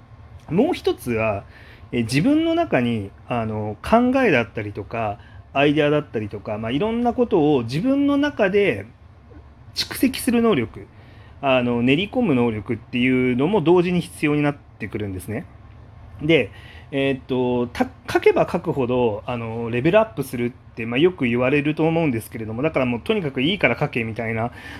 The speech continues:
あの、感じの言説ってあると思うんですけれども、まあ、それは一種正しいんですけど、半分正しくなくて、えー、その、半分正しい部分っていうのは何かっていうと、書けば書くほど、えっと、どうやって書いたら他人に、他人に伝わるのかとか、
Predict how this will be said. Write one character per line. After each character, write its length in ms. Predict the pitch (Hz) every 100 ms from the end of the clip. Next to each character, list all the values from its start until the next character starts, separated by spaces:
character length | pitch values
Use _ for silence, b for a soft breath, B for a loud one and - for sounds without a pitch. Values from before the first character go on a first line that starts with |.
| B
あ 140 | 135 127
の、 120 | 123
感 220 | 151 135
じ 80 | 135
の 100 | 131
言 240 | 127 135
説 240 | 135 127 -
っ 40 |
て 120 | -
あ 80 | 139
る 80 | -
と 80 | 127
思 160 | 120
う 60 | 113
ん 20 |
で 100 | 110
す 120 | -
け 60 | 113
れ 60 |
ど 100 | 107
も、 160 | 123 131
ま 80 | 110 B B
あ、 60 | 190
そ 100 | 220
れ 60 | 311
は 220 | 302 277 - -
一 140 | 349
種 120 | 202
正 320 | - 170 190
し 40 | -
い 40 | 247
ん 80 | 151
で 100 | 123
す 120 | -
け 120 | 131
ど、 240 | 175 190
半 320 | - 247 285 277
分 440 | 277 262 254 247
正 260 | - 220 214
し 60 | -
く 80 |
な 100 | 127
く 100 | 123
て、 300 | - 120 110 B B B -
え 460 | 139 139 139 135
ー、 80 | 131
そ 160 | - 156
の、 360 | 131 131 131 131
半 260 | - 311 359
分 180 | 349
正 260 | - 311 302
し 320 | - 294 254
い 40 | 147
部 180 | 127 131
分 200 | 135 120
っ 20 |
て 100 | 120
い 40 |
う 20 | 113
の 60 |
は 60 | 117
何 160 | 151 147
か 120 | 120
っ 40 |
て 100 | -
い 40 | 107
う 20 |
と、 100 | 123
書 120 | -
け 100 | 359
ば 160 | 254 165
書 80 | 165
く 160 | 131
ほ 80 | 123
ど、 280 | 120 120 104 B B -
え 40 |
っ 40 | 123
と、 120 | 120
ど 160 | 190
う 60 | 370
や 80 | 294
っ 20 |
て 180 | - 139
書 120 | 151
い 80 | 143
た 80 | 123
ら 80 | 110
他 140 | 131
人 140 | 127
に、 220 | 131 131 131
他 100 | -
人 180 | 139 139
に 120 | 139
伝 240 | 135 - 139
わ 80 |
る 80 | 139
の 120 | 127
か 140 | 104 101
と 120 | 101
か、 340 | 92 117 107